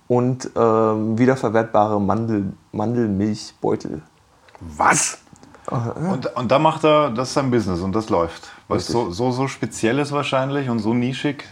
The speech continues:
Speaker 3: dass
Speaker 1: Ja.
Speaker 3: es vielleicht wahrscheinlich nicht so viele Anbieter gibt. Ich weiß es nicht. Für Gongs, weil bin ich jetzt nicht so im
Speaker 2: Sind das
Speaker 3: Thema.
Speaker 2: diese Gebetsmühlen
Speaker 1: Ich will
Speaker 2: oder
Speaker 1: sein,
Speaker 2: so?
Speaker 1: ich will sein Business nicht zerstören, dass ich sage, das läuft sehr gut,
Speaker 3: Ja,
Speaker 1: aber
Speaker 3: ja,
Speaker 1: anscheinend
Speaker 3: ja.
Speaker 1: läuft das.
Speaker 3: Ja, ja.
Speaker 2: Da gebe ich dir übrigens einen Riesentipp. Da gibt's hier in Shenzhen ein Kaufhaus,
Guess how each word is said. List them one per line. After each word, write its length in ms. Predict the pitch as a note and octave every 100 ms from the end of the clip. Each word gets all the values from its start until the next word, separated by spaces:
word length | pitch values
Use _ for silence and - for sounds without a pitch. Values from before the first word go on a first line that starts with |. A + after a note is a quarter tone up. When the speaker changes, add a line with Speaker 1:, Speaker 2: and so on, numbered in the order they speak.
| - _
Speaker 3:
dass 100 | -
Speaker 1:
Ja. 80 | A2+
Speaker 3:
es 140 | G#2+ -
vielleicht 280 | A2+ G#2+ G2+
wahrscheinlich 280 | A2+ B2
nicht 120 | B2 B2
so 80 |
viele 180 | A2+ A2
Anbieter 320 | A2 B2+ C#3
gibt. 140 | C#3+ A#2
Ich 80 | G#2
weiß 180 | B2
es 80 | A#2
nicht. 180 | C3 C3+
Für 120 | F#2+
Gongs, 520 | E2 F#2 D3+ D#3+ - -
weil 180 | E2+ G#2
bin 120 | B2
ich 60 |
jetzt 140 | B2+ B2+
nicht 160 | C#3+
so 120 | - D3
im 60 |
Speaker 2:
Sind 120 | C#3 C3
das 60 | D#3
Speaker 3:
Thema. 100 | D3+
Speaker 2:
diese 140 | C#3
Gebetsmühlen 480 | B2 C#3 - - A2+
Speaker 1:
Ich 60 |
will 100 | F3
Speaker 2:
oder 80 | E3+
Speaker 1:
sein, 180 | D#3+ D#3+
Speaker 2:
so? 40 | D3
Speaker 1:
ich 100 | D3
will 180 | E3+
sein 220 | C#3 C#3+ C3+
Business 280 | D3+ C3+
nicht 160 | A#2 -
zerstören, 400 | B2 - B2 C3
dass 100 | B2
ich 40 | B2
sage, 240 | B2+ C3+
das 140 | C3 B2+
läuft 240 | D3+ D3+
sehr 120 | C3
gut, 160 | C3 C#3
Speaker 3:
Ja, 60 | C3
Speaker 1:
aber 120 | C3
Speaker 3:
ja, 60 |
Speaker 1:
anscheinend 260 | C3+ D3+ A#2
Speaker 3:
ja. 40 | C3+
Speaker 1:
läuft 140 | C3+
das. 120 | G#2+ C#3
Speaker 3:
Ja, 500 | - C3 A#2+ C3+ - E3
ja. 360 | D3+ E3+ G#2+ - - D3
Speaker 2:
Da 120 | D#3+
gebe 200 | C#3+ G#3
ich 60 | F#3+
dir 80 | D#3
übrigens 220 | D3 C3+
einen 80 | A#2
Riesentipp. 480 | C#3 C3+ B2 A#2+ - -
Da 100 | A2
gibt's 260 | G2+ - -
hier 120 | D3
in 120 | C3 B2+
Shenzhen 580 | B2+ G#2+ A2 C#3 G3+ -
ein 200 | B2 A2
Kaufhaus, 720 | - C#3+ D#3+ G#2 A2 F3+ -